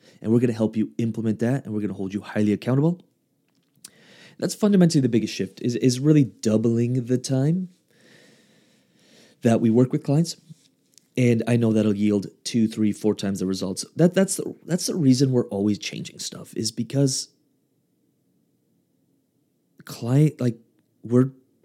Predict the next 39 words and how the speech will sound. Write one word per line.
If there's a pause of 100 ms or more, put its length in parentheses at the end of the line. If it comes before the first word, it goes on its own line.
(320)
obsessed
about
client
results.
And
if
it
means
we
have
to
change
a
few
things,
change
the
program,
extend
the
program,
shorten
the
program, (360)
if
that
costs
us
money
to
do,
if
that
costs
us
sales
for
a
month,